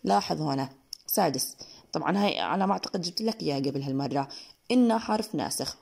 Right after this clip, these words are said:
هم ضمير متصل مبني في محل، في محل إيش؟ نصب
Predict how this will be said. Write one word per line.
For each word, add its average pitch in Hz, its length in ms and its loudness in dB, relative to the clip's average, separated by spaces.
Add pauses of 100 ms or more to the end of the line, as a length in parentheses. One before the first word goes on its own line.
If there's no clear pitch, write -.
هم 233 200 4
ضمير 185 520 2
متصل 190 460 -2
مبني 190 260 2
في 196 200 -2
محل، 165 960 4 (520)
في 165 140 0
محل 180 300 -2
إيش؟ 208 440 4 (880)
نصب 160 420 0